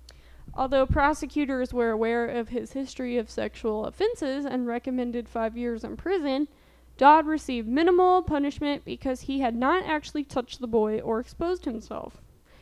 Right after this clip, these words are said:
Good job. Um, he was placed on probation and ordered to seek psychiatric treatment. After finishing probation, he stopped going to treatment and he moved to Vancouver,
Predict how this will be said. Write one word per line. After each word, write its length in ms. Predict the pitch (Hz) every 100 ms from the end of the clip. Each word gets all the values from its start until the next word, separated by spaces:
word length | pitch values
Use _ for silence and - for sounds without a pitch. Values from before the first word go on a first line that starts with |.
| - -
Good 360 | 339 381 330
job. 600 | - 233 240 240 202 208 - - - - - - - - - - - - - -
Um, 300 | 233 226 247
he 100 | 262
was 120 | 233
placed 260 | - 311 359
on 160 | 339
probation 540 | 349 285 320 330 339 277
and 140 | 226
ordered 360 | - 269 294 262
to 220 | 262 233
seek 320 | - 247 -
psychiatric 920 | - 226 220 233 233 226 233 233 - -
treatment. 460 | 440 427 359 370 - - - - - - -
After 300 | 247 247 220
finishing 560 | - 320 359 302 254 240
probation, 720 | 220 214 214 220 240 220 226
he 360 | 254 247 220
stopped 440 | 233 - 262 359 -
going 260 | 311 339
to 160 | 339 311
treatment 500 | 262 240 247 247 - - - - - -
and 100 | 247
he 120 | 233
moved 320 | 254 294 277
to 100 | 269
Vancouver, 760 | 285 285 277 240 226 214 226